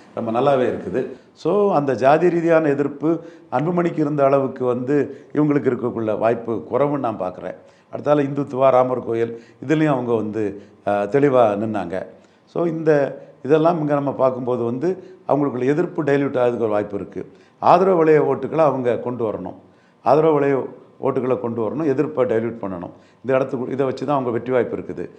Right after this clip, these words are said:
குறிப்பா அதுல கொங்கு வேளாளர்கள் வந்து, ம், ரெண்டாயிரத்தி பதினாலாம் ஆண்டு ஜெயலலிதா அம்மையார் தலைமையில தனியா திரண்டாங்க. தனியா திரண்ட அந்த சூழ்நிலையில, அஹ்,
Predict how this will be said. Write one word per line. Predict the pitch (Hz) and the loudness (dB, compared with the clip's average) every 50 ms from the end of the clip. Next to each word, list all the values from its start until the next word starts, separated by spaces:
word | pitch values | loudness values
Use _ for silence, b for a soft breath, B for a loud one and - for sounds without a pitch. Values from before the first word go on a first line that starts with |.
| b b b b - | b b b b -4
குறிப்பா | 143 151 156 156 - 170 | -2 -2 -2 0 2 2
அதுல | 156 151 151 147 | 4 4 4 2
கொங்கு | 151 135 143 151 170 | 0 -2 -2 0 2
வேளாளர்கள் | 170 156 156 147 139 135 127 120 120 117 | 2 4 4 4 2 2 0 -2 -2 -4
வந்து, | 117 117 - 147 151 147 151 - B B B B B B B _ - | -4 -2 -2 0 0 0 -2 -4 B B B B B B B _ -12
ம், | - 110 107 107 | -8 -6 -6 -4
ரெண்டாயிரத்தி | 110 117 117 123 135 135 131 120 117 120 - - 110 95 107 - - - - - | -2 -2 0 4 4 4 4 2 0 -4 -6 -6 -6 -6 -6 -12 -16 -20 -12 -2
பதினாலாம் | 123 131 139 147 143 135 131 120 | 0 0 2 2 2 2 2 2
ஆண்டு | 117 113 113 120 143 147 127 - - B B B B B B B B - | 2 -2 -2 0 0 0 0 -2 -6 B B B B B B B B -12
ஜெயலலிதா | - 104 139 160 170 160 151 | -2 0 2 2 4 4 2
அம்மையார் | 139 135 131 127 120 104 - | 2 2 0 -2 -2 -2 -2
தலைமையில | 135 131 120 113 127 139 135 | -4 -4 -4 -4 -4 -6 -4
தனியா | - 123 135 147 147 139 | -4 -2 0 0 0 0
திரண்டாங்க. | 120 117 110 101 98 92 92 92 - - - - _ _ _ _ _ b b b b b b b - | 0 -2 -4 -4 -6 -8 -10 -10 -12 -18 -20 -20 _ _ _ _ _ b b b b b b b -6
தனியா | - 131 156 170 170 156 | -4 -2 0 2 2 2
திரண்ட | 143 147 139 135 135 127 | 2 0 -2 0 0 0
அந்த | 123 113 113 107 | -2 0 -2 -4
சூழ்நிலையில, | - - 117 110 107 95 95 98 - - - - - b b b b b b b b - | -4 -4 -8 -6 -4 -4 -4 -4 -4 -6 -8 -10 -14 b b b b b b b b -6
அஹ், | - 120 113 110 104 101 110 57 57 - | -2 0 0 0 0 -2 -2 -4 -6 -6